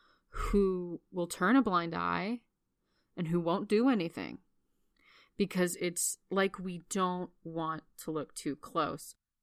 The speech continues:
because we're afraid of what we'll see or what will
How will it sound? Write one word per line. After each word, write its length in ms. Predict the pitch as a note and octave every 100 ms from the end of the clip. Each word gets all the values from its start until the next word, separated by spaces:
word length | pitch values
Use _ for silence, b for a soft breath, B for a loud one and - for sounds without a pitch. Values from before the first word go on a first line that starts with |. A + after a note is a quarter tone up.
| _ _
because 840 | F#3+ F3 E3+ F3+ E3+ E3 - - - _ _ _ _ -
we're 300 | F3+ F3+ D#3+
afraid 680 | - - - G3+ F#3+ F#3+ F#3
of 140 | E3
what 240 | E3+ D#3+ -
we'll 140 | D#3
see 480 | - - A#3 A3 E3
or 180 | D#3 D#3+
what 220 | D#3 D3
will 200 | - -